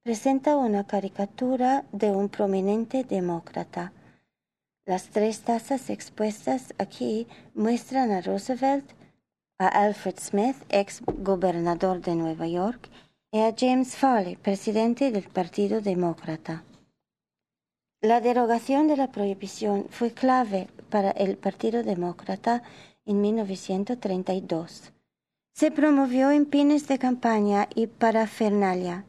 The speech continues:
Aquí se incluye una placa de matrícula que muestra a Franklin Delano Roosevelt y al candidato a la vicepresidencia, John Nance Garner, con una jarra llena de cerveza entre los dos.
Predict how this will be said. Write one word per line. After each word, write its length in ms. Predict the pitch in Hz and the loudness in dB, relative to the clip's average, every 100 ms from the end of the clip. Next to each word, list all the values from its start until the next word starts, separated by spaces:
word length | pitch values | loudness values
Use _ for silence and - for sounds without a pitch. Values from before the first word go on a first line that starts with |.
| - _ _ _ _ _ - | -20 _ _ _ _ _ -2
Aquí 280 | 247 320 339 | 2 4 4
se 140 | 339 | 4
incluye 500 | 302 277 240 233 269 | 4 2 0 0 0
una 220 | - 208 | 2 0
placa 380 | 214 233 247 277 | 0 0 0 0
de 140 | 240 | 0
matrícula 840 | 202 202 - 202 196 220 220 233 - | 0 0 -2 -4 -4 -2 0 -2 -4
que 160 | - | -2
muestra 520 | 220 220 240 - 285 285 | 0 0 -2 0 0 0
a 120 | 208 | -2
Franklin 440 | - 214 208 214 | -2 -2 0 -2
Delano 380 | 208 196 196 196 | 0 0 0 0
Roosevelt 600 | 208 262 254 190 180 202 - - - _ - | 0 -2 -2 -4 -2 -4 -8 -20 -20 _ -2
y 160 | 269 294 | 0 2
al 160 | 214 208 | 0 0
candidato 880 | 220 214 220 214 220 - 262 277 - | 0 0 2 0 0 -2 0 0 0
a 120 | 214 | 2
la 100 | 214 | 2
vicepresidencia, 1300 | 196 214 - 214 190 180 - 170 165 - 202 214 240 - - - | 0 -4 -4 -6 -4 -6 -6 -6 -6 -6 -2 0 -2 -6 -20 -2
John 360 | 208 196 220 | 2 2 2
Nance 360 | 208 180 196 - | 0 0 -4 -6
Garner, 460 | - 254 233 180 170 - - _ _ _ | 0 2 2 -2 -6 -16 -20 _ _ _
con 240 | 214 202 | -2 0
una 220 | 208 208 | 0 0
jarra 320 | 202 226 247 | 0 0 0
llena 420 | 254 - 233 262 277 | -2 0 2 2 0
de 140 | 240 | -2
cerveza 680 | 214 208 180 180 - 202 - | -4 -4 -2 -4 -4 -6 -2
entre 360 | 196 202 208 202 | -4 -2 -2 -2
los 220 | 185 - | -2 -4
dos. 440 | 175 170 - - | -4 -4 -8 -20